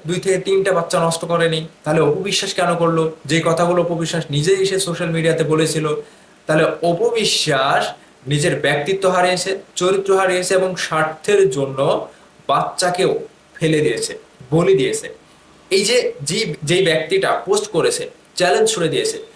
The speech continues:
এখন এই ব্যক্তিটাকে নিয়ে বলবেন নাকি অপু বিশ্বাসের এই ভুল কথাগুলো কিংবা ভুল চিন্তাভাবনাগুলো কিংবা অপু বিশ্বাস যে ভুল পথে হাঁটে, অপু বিশ্বাস যে কন্ট্রোলের বাইরে চলে গিয়েছে,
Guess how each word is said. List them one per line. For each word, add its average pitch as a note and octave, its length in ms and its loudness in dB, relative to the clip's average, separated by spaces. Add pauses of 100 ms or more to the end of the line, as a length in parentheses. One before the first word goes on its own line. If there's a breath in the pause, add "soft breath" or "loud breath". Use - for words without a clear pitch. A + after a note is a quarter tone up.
(180 loud breath)
এখন F#3+ 280 0
এই F3+ 80 0
ব্যক্তিটাকে A3 680 0
নিয়ে G#3 220 2
বলবেন G3 460 2
নাকি D#3+ 220 -2
অপু E3 160 0
বিশ্বাসের G#3 520 0
এই E3+ 120 2
ভুল F#3+ 360 2
কথাগুলো F3+ 460 2
কিংবা E3+ 280 -2
ভুল E3+ 300 0
চিন্তাভাবনাগুলো D#3+ 840 0 (260 loud breath)
কিংবা E3 200 0
অপু E3+ 240 -4
বিশ্বাস F3 300 -2
যে D3+ 80 0
ভুল G3 320 0
পথে F3 200 2
হাঁটে, D3+ 260 0
অপু D3+ 180 -2
বিশ্বাস D#3+ 280 0
যে D#3 80 2
কন্ট্রোলের D3+ 480 2
বাইরে C#3 300 2
চলে E3 220 -2
গিয়েছে, D#3 420 -2